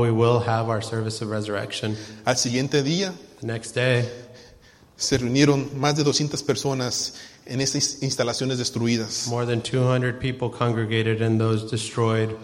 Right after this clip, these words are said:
Speaker 2: Algunos con,
Speaker 1: facilities.
Speaker 2: algunos con vendajes en su cabeza,
Speaker 1: Some of them with bandages around their head,
Speaker 2: otros con pa-, aparatos en sus piernas,
Speaker 1: others with monitors on their feet,
Speaker 2: muchos con un corazón roto.
Speaker 1: and many of them with broken hearts.
Speaker 2: Y la reverenda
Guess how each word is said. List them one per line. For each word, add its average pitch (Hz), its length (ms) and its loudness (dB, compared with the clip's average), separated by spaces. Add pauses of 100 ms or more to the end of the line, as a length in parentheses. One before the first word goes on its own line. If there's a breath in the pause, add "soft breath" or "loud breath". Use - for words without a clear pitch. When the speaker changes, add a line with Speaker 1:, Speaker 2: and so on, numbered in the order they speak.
(220 loud breath)
Speaker 2:
Algunos 143 340 0
con, 143 140 6
Speaker 1:
facilities. 107 360 0 (160)
Speaker 2:
algunos 139 300 6
con 143 140 4
vendajes 135 380 2
en 143 60 -2
su 127 140 -2
cabeza, 147 440 2
Speaker 1:
Some 117 280 -4
of 117 80 -2
them 117 260 2
with 117 240 4 (320)
bandages 113 540 0
around 117 240 4
their 113 120 6
head, 113 280 2 (180)
Speaker 2:
otros 135 240 2
con 147 180 2
pa-, 143 280 4
aparatos 139 540 4
en 131 60 -2
sus 123 160 -6
piernas, 147 480 4
Speaker 1:
others 117 360 -2
with 113 300 -2
monitors 113 520 0
on 113 160 2
their 117 140 2
feet, 120 440 -4
Speaker 2:
muchos 165 300 4
con 160 140 4
un 160 80 2
corazón 151 440 6
roto. 147 520 4
Speaker 1:
and 113 100 -2
many 117 240 2
of 117 160 2
them 120 180 2
with 113 140 0
broken 120 300 4
hearts. 120 520 0 (280 loud breath)
Speaker 2:
Y 170 180 4
la 151 200 8
reverenda 160 440 6